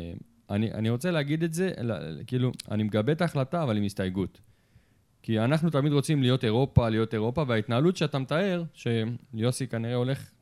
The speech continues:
לשם, זה אירופה, ויכול להיות שהוא הביא את זה מהקבוצות שהוא היה בהן באירופה, ואני מכבד את זה והכל טוב ויפה, רק צריך לזכור דבר אחד,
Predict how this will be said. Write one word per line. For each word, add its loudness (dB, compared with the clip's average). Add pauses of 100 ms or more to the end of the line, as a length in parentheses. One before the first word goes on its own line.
(440)
לשם, -2 (520)
זה 2
אירופה, 4 (120)
ויכול -2
להיות -2
שהוא -2
הביא -2
את -2
זה -2
מהקבוצות -6
שהוא -4
היה -4
בהן -4
באירופה, -4
ואני 2
מכבד 2
את 0
זה 0
והכל 0
טוב 0
ויפה, 0
רק -2
צריך -2
לזכור 0
דבר 4
אחד, 6